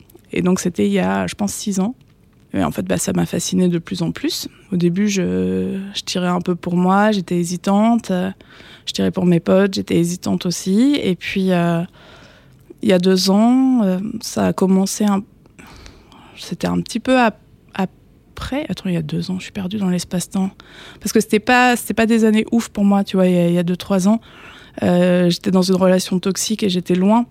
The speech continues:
Donc, du coup, euh, j'ai un peu du mal à le placer dans le temps, mais je pense que j'ai commencé avant les confinements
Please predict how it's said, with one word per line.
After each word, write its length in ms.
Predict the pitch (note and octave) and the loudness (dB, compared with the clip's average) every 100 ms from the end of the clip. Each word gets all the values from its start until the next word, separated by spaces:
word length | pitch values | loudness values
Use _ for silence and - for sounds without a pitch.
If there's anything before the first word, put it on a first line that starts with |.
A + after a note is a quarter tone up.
| _ | _
Donc, 220 | G#3 G3 F#3+ | 0 2 2
du 120 | G3+ | 0
coup, 340 | - A#3 A#3 | -2 0 4
euh, 300 | A3 F#3+ F3+ | 4 4 2
j'ai 100 | F3+ | 2
un 80 | F#3 | 0
peu 100 | F3+ | 0
du 100 | G#3 | 2
mal 200 | G#3+ G#3 | 4 4
à 40 | G3 | 2
le 60 | |
placer 320 | F#3 G3+ - | 0 -2 -2
dans 140 | F#3 F#3+ | 0 0
le 60 | |
temps, 300 | - A3+ A#3+ | 0 2 4
mais 220 | A#3 G3 F3+ | 4 4 0
je 120 | - _ _ _ _ - | -4 _ _ _ _ -2
pense 560 | A#3+ B3+ - - - - - - - - - - _ _ _ _ _ | 0 2 -2 -8 -10 -16 -20 -20 -20 -20 -20 -20 _ _ _ _ _
que 120 | G#3 | 2
j'ai 120 | G3+ | 2
commencé 440 | - G3+ G3+ A3 - | 4 4 4 2 2
avant 340 | G#3 G3+ A3+ | 2 4 4
les 120 | A#3+ | 4
confinements 600 | G#3+ G#3 - G#3 G#3 A3 | 2 -2 0 4 4 4